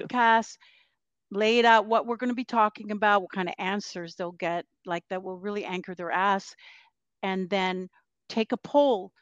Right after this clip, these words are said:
Would anyone like a virtual event where we, I can answer questions live and really actually treat people? That could be something we could look at. And if there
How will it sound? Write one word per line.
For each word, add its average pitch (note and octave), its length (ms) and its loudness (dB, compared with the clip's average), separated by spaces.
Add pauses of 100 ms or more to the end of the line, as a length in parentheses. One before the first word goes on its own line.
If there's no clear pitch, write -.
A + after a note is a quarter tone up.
(240)
Would G3 140 -4
anyone A3 580 0
like G3+ 440 2
a A3 60 -2
virtual F#3+ 640 -6
event A3 600 -2 (300)
where G3+ 120 -4
we, G#3+ 260 -2
I G#3+ 160 2
can B3 260 0 (160)
answer B3 460 -2
questions A3 640 -6
live A3 420 4 (200)
and G#3 160 -6
really A#3 220 -2
actually G#3 540 -2
treat D#4+ 440 -6
people? F#3+ 560 -12 (880)
That A3 480 6
could G#3 160 -8
be A3 120 -4
something G#3 480 -2
we G#3 140 -6
could G#3 200 -8
look A#3+ 300 0
at. F#3 320 0 (520)
And G#3 160 -2
if G#3+ 180 -4
there G#3 300 -2